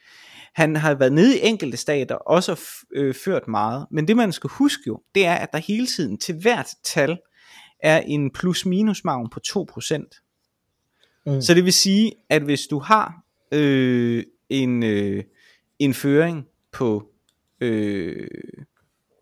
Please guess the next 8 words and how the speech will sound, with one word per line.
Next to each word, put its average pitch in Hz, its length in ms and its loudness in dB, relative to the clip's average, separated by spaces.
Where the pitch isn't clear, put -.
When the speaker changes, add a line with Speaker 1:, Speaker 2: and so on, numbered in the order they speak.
Speaker 1:
på, 123 300 -4
på 135 100 -2
ti, - 420 -4
så - 160 0
har 175 180 2
du - 120 0
potentielt 165 580 2
set 123 220 -2